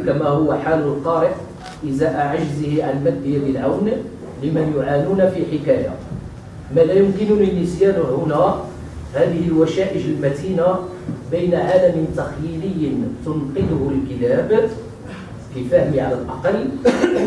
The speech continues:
وعالم واقعي يعجز فيه الكثيرون عن مضاهاة هذا النبل،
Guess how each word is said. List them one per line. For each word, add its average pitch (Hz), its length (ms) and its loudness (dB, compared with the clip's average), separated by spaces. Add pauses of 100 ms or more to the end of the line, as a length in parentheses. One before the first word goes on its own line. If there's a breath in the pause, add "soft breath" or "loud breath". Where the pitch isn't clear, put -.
(180)
وعالم 196 560 4
واقعي 208 680 4 (160)
يعجز 180 460 2 (120)
فيه 180 260 0
الكثيرون 175 840 0 (240)
عن 180 280 0
مضاهاة 180 460 4 (100)
هذا 160 200 4
النبل، 139 360 0